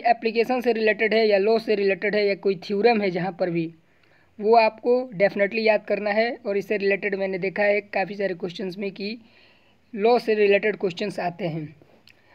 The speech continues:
अगर हम यूनिट टू की बात करें तो यहाँ पे करंट इलेक्ट्रिसिटी से संबंधित क्वेश्चन पूछे जाएंगे। जो इंपॉर्टेंट है उसे मैं टिक कर रहा हूँ, उसे आप लोग एक बार देख लीजिएगा।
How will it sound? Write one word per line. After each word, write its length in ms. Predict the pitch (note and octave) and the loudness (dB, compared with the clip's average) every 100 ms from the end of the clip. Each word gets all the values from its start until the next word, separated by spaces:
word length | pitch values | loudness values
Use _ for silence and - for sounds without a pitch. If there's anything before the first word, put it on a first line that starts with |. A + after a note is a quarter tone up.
| - | -10
अगर 180 | G3+ A3 | 0 2
हम 120 | G#3+ | 2
यूनिट 200 | A3 A3 | -2 -4
टू 80 | A#3 | -8
की 140 | A3+ | -6
बात 220 | G#3 G3+ G3+ | 0 0 0
करें 260 | G#3 A3+ A3 | -2 0 -2
तो 120 | G3+ | -2
यहाँ 160 | F#3+ | 0
पे 180 | F#3 G#3 | 0 -2
करंट 440 | G3+ G3 G3+ A3+ A3+ - | 2 2 2 0 -2 -4
इलेक्ट्रिसिटी 560 | F#3+ F#3+ F#3+ G3+ F#3 G3+ | -4 -2 -6 -8 -8 -6
से 120 | G#3 | -6
संबंधित 440 | G3+ F#3+ F#3+ F#3+ F#3+ | -4 -4 -2 -4 -4
क्वेश्चन 300 | F3 G3 F3 | -6 -6 -8
पूछे 220 | F3+ G3 | -8 -6
जाएंगे। 360 | F#3 F3+ F#3+ G3+ _ _ _ _ _ _ - | -6 -4 -4 -6 _ _ _ _ _ _ -6
जो 140 | G3 | 0
इंपॉर्टेंट 600 | G3+ G3 G#3 G3+ A3 G#3+ | 0 0 -2 0 -2 0
है 100 | G#3 | 0
उसे 200 | G#3 G3 | 0 -2
मैं 120 | F#3+ F3 | -2 -2
टिक 180 | F#3 E3+ | -4 -2
कर 120 | F#3+ | -2
रहा 140 | F3 | 0
हूँ, 260 | F3 E3+ G3 - _ | -2 -2 -6 -14 _
उसे 140 | - G3+ | -12 -10
आप 140 | F3+ | -8
लोग 240 | G3 F3+ D#4 | -8 -8 -8
एक 140 | F3+ | -6
बार 140 | F#3 E3+ | -4 -4
देख 180 | F#3+ F#3 | -4 -4
लीजिएगा। 440 | F3+ F3 F3 F#3+ | -4 -2 -2 -4